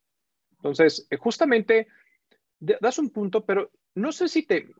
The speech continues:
eh, si, si lo ves como, como que a lo mejor los estados,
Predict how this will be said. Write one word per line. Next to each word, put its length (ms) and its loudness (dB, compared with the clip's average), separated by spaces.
eh, 340 -4
si, 420 -4
si 180 -4
lo 160 6
ves 240 4
como, 500 2
como 200 0
que 80 2
a 20 4
lo 60 2
mejor 240 -2
los 160 -4
estados, 640 0